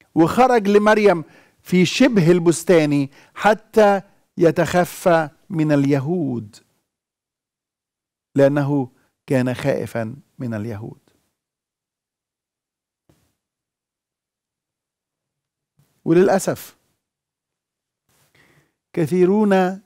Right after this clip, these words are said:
يسيرون وراء هذه الأفكار المريضة التي ترفض الحق وترفض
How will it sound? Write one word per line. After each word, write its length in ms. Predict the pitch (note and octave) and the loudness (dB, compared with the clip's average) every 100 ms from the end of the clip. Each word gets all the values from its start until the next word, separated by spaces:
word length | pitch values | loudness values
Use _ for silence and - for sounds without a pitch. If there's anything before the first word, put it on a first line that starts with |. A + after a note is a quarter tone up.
| _ | _
يسيرون 880 | C#3+ C3 - C3 C#3+ E3 D#3 D#3 D3+ - _ _ - | -4 -4 -2 -2 0 -2 -2 -2 -4 -12 _ _ -6
وراء 420 | B2+ C3 D3 B2+ | -2 0 -2 -4
هذه 440 | B2+ C3+ C3 C3 | -2 0 0 -4
الأفكار 880 | C3 - A#2+ - - B2 B2+ C3 C3 - _ _ _ _ _ _ _ _ _ _ _ _ _ _ _ C3 | -4 -6 -10 -10 -4 -2 -2 -4 -12 -18 _ _ _ _ _ _ _ _ _ _ _ _ _ _ _ -4
المريضة 600 | B2+ B2 B2 A#2 - - _ _ _ _ _ _ _ _ _ _ _ _ _ _ _ _ D#3 | -2 -4 -6 -8 -12 -20 _ _ _ _ _ _ _ _ _ _ _ _ _ _ _ _ 2
التي 380 | D#3 E3 F3+ | 2 2 -4
ترفض 800 | - G3+ G#3 E3+ - F#3 D3+ A#2+ _ - | -2 -2 -2 -6 -4 -4 -4 -12 _ -6
الحق 540 | B2+ - D3 - _ _ _ _ _ _ _ _ _ _ _ _ _ _ _ _ _ | -6 -6 -10 -12 _ _ _ _ _ _ _ _ _ _ _ _ _ _ _ _ _
وترفض 840 | C3 B2+ F#3 E3 - F3 C3+ G#2+ | -4 0 0 -2 -6 -6 -6 -14